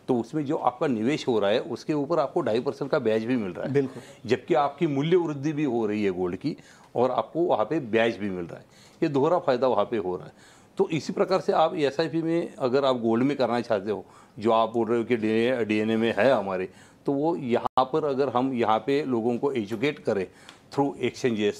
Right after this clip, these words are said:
Speaker 1: through media houses, through, अ, आरबीआई के, अगर आरबीआई अगर किसी फेस को यहाँ पे लेके आते हैं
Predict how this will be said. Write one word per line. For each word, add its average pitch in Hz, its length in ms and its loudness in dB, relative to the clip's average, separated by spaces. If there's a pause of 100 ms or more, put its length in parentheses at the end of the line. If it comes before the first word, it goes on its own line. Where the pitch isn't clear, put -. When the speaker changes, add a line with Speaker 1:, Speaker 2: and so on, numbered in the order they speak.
(120)
Speaker 1:
through 123 240 0 (420)
media 117 240 0
houses, 95 500 -4
through, 123 240 -2 (120)
अ, 123 60 -2
आरबीआई 113 720 0
के, 110 260 -2 (340)
अगर 117 200 2
आरबीआई 120 440 2
अगर 120 160 0
किसी 147 500 -6 (420)
फेस 165 360 -2
को 160 140 -4
यहाँ 120 200 4
पे 120 140 -4
लेके 107 280 -2
आते 95 240 -4
हैं 82 120 -10